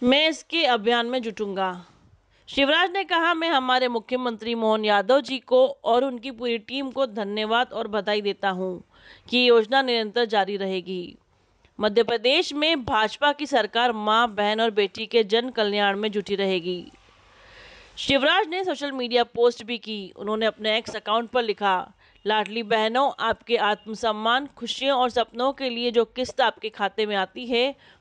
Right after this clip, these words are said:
वो आज एक बार फिर आपके खातों में डाली जाएगी। मेरी बहनों के जीवन में खुशियों का सूरज हमेशा चमकता रहे,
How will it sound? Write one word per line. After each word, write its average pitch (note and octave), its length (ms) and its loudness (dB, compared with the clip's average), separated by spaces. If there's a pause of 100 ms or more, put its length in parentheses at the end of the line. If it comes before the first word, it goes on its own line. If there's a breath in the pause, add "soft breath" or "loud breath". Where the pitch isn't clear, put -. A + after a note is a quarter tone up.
(120)
वो A#3 80 0
आज A#3 340 0
एक G#3 180 -8
बार A3+ 140 0
फिर B3 180 0
आपके A3 240 -2
खातों G#3 320 -6
में G#3+ 200 -6
डाली F#3 240 -2
जाएगी। F#3 540 -6 (840 loud breath)
मेरी A3+ 180 4
बहनों A#3 360 4
के D#4 160 -2
जीवन B3+ 340 0
में C#4 140 -2
खुशियों A#3 320 4
का A#3 140 2
सूरज A#3 340 2
हमेशा G#3 320 -4
चमकता G3 480 -2
रहे, F#3 380 -4